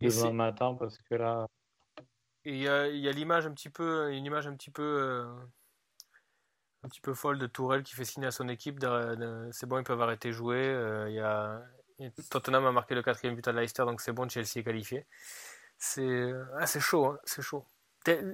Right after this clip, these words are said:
Speaker 1: énorme dégringolade. On, il faudra qu'on regarde, euh, sur les six der-, sept dernières journées, mais, euh, énorme dégringolade de Leicester, hein.
Speaker 2: Ouais, ouais, ouais.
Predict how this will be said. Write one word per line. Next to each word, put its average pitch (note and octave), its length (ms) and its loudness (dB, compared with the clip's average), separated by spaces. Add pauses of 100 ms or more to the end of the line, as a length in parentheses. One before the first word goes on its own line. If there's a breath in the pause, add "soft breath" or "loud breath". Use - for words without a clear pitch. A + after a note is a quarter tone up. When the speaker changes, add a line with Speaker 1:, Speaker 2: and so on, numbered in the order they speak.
(320)
Speaker 1:
énorme A#3 280 12
dégringolade. G3 600 10
On, D#3 220 10
il D#3+ 40 2
faudra F3+ 220 8
qu'on F3 160 8
regarde, E3+ 340 10
euh, C3+ 420 6
sur C#3 200 2
les C3+ 100 6
six F3 260 2
der-, D#3+ 240 6
sept E3 300 2
dernières D#3 320 6
journées, D#3 240 2
mais, C3+ 280 4
euh, A#2 260 6 (100)
énorme F#3 420 6
dégringolade D3+ 640 6
de B2 300 4
Leicester, D#3 280 2
hein. A#2+ 140 -4 (2000)
Speaker 2:
Ouais, C#3 280 4 (200)
ouais, C3 160 -2
ouais. A2+ 240 -2